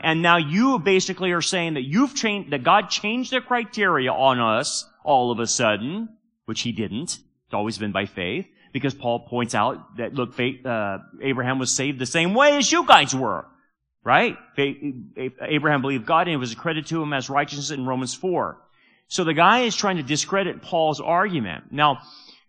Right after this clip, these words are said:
who would do that today? Who would try to discredit by me or you telling somebody, "Well, how do you get to heaven when you die?" You believe. You just simply believe. Believe? Yeah.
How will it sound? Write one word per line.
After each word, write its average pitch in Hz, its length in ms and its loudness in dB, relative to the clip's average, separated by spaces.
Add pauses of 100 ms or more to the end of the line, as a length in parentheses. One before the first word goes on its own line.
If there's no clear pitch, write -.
(160)
who 320 320 4
would 208 180 0
do 220 240 4
that 185 240 4
today? 143 680 2 (2000)
Who 320 400 6
would 208 200 2
try 220 460 4
to 254 160 -2
discredit 190 840 2 (380)
by 139 200 6
me 185 560 2
or 156 120 4
you 185 460 0
telling 214 400 2
somebody, 143 580 0 (300)
"Well, 117 100 -8
how 160 140 4
do 175 80 0
you 175 60 -4
get 180 160 -2
to 170 80 -2
heaven 170 240 -2
when 165 100 -2
you 165 60 -2
die?" 185 280 2 (240)
You 147 120 -4
believe. 139 360 0 (2000)
You 151 140 -2
just 156 160 0
simply 196 320 -2
believe. 165 400 -2
Believe? 208 320 2
Yeah. 165 240 4